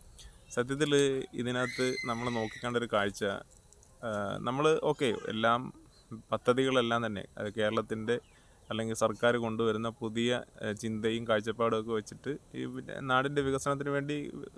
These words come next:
കൊണ്ടുവരണം, ഓരോ പദ്ധതികളും വരട്ടെ, സ്വാഗതം ചെയ്യുന്നു. പക്ഷേ ഈ വികസന പദ്ധതികളൊക്കെ വരുമ്പോൾ അതിനകത്ത് രാഷ്ട്രീയം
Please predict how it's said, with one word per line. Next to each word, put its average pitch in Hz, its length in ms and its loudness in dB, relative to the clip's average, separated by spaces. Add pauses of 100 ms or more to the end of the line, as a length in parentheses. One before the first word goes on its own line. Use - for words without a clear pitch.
(100)
കൊണ്ടുവരണം, 151 540 4
ഓരോ 139 220 0
പദ്ധതികളും 147 420 0
വരട്ടെ, 127 280 2 (120)
സ്വാഗതം 127 380 4
ചെയ്യുന്നു. 101 260 -6 (840)
പക്ഷേ 165 160 2
ഈ 185 500 2 (180)
വികസന 147 400 2
പദ്ധതികളൊക്കെ 156 720 2
വരുമ്പോൾ 139 460 4 (560)
അതിനകത്ത് 131 420 4
രാഷ്ട്രീയം 123 500 -2